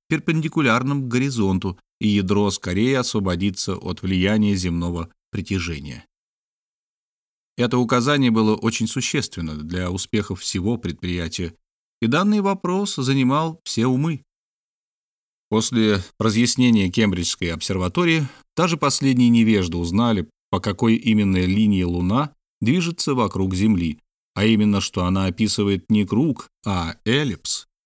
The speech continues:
причём Земля находится в одном из её фокусов. Все другие планеты и их спутники также движутся по эллиптическим орбитам,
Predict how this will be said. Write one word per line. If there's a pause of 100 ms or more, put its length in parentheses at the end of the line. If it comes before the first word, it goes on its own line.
причём
Земля
находится
в
одном
из
её
фокусов. (720)
Все
другие
планеты
и
их
спутники
также
движутся
по
эллиптическим
орбитам,